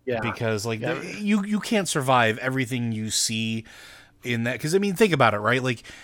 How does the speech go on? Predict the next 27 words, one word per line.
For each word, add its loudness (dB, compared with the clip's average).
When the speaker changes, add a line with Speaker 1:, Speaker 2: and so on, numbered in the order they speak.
Speaker 2:
you're 0
going 4
to 2
this -2
town -2
that's -6
besieged -6
by 2
nightmares. -2
You're -6
going -2
level 0
by 2
level, -2
essentially -2
climbing -6
your -2
way -2
down -4
to -2
hell. -6
Uh, 0
'cause -6
that's -4
what -10
you -2
do. 4